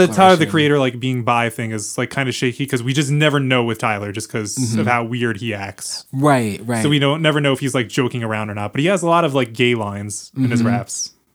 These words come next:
Speaker 2: Gay as in, like,
Speaker 1: Like,
Speaker 2: like,
Speaker 1: he, like, he
Speaker 2: affirming or, like, like, disparaging?
Speaker 1: Like, n-,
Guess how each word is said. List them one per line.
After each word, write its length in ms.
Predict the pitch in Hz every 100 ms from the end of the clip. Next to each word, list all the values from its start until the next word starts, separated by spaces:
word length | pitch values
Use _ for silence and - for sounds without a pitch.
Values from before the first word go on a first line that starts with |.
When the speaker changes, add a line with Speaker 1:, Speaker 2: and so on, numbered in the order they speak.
| - - -
Speaker 2:
Gay 260 | 127 139 131
as 140 | 123
in, 180 | 123 123
like, 420 | 117 117 110 107 -
Speaker 1:
Like, 100 | 180 170 165
Speaker 2:
like, 80 | -
Speaker 1:
he, 120 | 202
like, 240 | 196 190
he 220 | 160 175 180
Speaker 2:
affirming 60 |
or, 160 | 139 123
like, 480 | 117 113 110 107 - 107 -
like, 140 | 117 104
disparaging? 580 | 104 - 95 92 92
Speaker 1:
Like, 280 | 185 175 165 185 185 _ _ 294
n-, 140 | 185